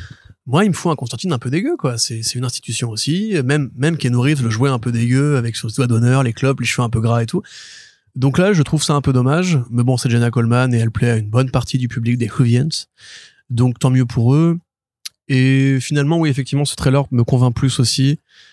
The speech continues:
parce que tu vois des plans qui ont l'air quand même de montrer l'ambition et justement, je, le fait que Netflix donne un panel à ça et tu voyais sur les, sur les réseaux, tout le monde était chaud, en fait.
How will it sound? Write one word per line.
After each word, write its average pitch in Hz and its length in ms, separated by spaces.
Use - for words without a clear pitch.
parce - 160
que 147 80
tu 131 120
vois 131 160
des 123 100
plans 139 240
qui 123 180
ont 120 100
l'air 131 200
quand 123 100
même 123 200
de 120 80
montrer 120 300
l'ambition 123 440
et 131 120
justement, 131 420
je, 123 120
le 120 260
fait 147 120
que 139 100
Netflix - 480
donne 131 160
un 123 60
panel 135 400
à 120 60
ça 135 420
et 123 120
tu - 140
voyais 131 240
sur - 160
les, 117 200
sur 123 120
les 120 80
réseaux, 117 180
tout 127 100
le - 20
monde 120 100
était 117 140
chaud, 135 200
en 117 60
fait. 139 180